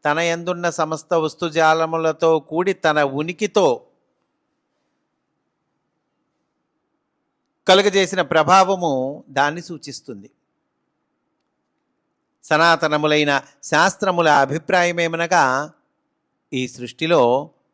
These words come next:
ప్రతి వస్తువు తన విభాగములన్నింటితో కలసి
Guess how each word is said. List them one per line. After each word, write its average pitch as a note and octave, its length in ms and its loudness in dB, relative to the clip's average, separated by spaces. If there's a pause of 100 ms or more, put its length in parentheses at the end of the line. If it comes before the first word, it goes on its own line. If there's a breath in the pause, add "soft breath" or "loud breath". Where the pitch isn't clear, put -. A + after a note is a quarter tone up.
(380)
ప్రతి C3 380 -8
వస్తువు C#3 880 -6 (680)
తన E3+ 140 2
విభాగములన్నింటితో E3+ 1400 2
కలసి D3+ 560 -2